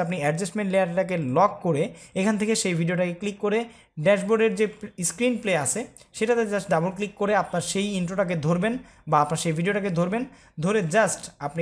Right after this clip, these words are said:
এটাকে এরকম বড় করে দিবেন। আমরা just এটাকে ডাবল ক্লিক করে আপনি মাঝখান থেকে কন্ট্রোল ধরা ছাড়া just টেনে এরকমভাবে বড় করতে পারবেন। তো আমরা আর এইভাবে বড় করছি না,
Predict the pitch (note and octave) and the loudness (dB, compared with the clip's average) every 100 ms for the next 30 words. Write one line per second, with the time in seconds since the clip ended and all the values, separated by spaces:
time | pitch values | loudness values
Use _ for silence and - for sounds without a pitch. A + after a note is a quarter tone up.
0 | D#3 D3+ F3+ D#3+ C#3+ F#3+ - C#3 D3+ D#3 | -2 -2 -2 -2 -2 -6 -8 -2 2 2
1 | C#3+ B2+ A#2 G#2 G#2+ - E3 E3 E3+ E3+ | 2 -2 -4 -6 -10 -6 0 2 2 0
2 | F3 E3+ D#3+ E3+ G3+ G3+ G#3+ - G3+ A#3 | -2 0 2 0 -2 -4 -6 -2 -2 -2
3 | - - - C#3 D#3 E3+ E3+ E3+ G3 F3+ | -4 -12 -10 -6 0 2 0 -2 -4 -2
4 | G#3 G3+ F3+ E3+ F#3 D#3+ D#3+ F3+ G3+ G#3 | -2 0 0 2 0 2 2 2 2 2
5 | E3+ E3 - G3 G#3+ B3 E3 D#3+ E3 D#3+ | 0 -2 -2 0 2 2 2 0 0 0
6 | B3+ - D#3+ D#3+ C#3 B2 B2 A#2 G#2 - | -4 -2 2 2 0 -4 -4 -4 -6 -12
7 | - - F#3+ F3 F3+ F3 F3 E3 E3+ F3 | -18 0 4 6 4 6 6 8 6 6
8 | F3+ - A3+ | 0 2 0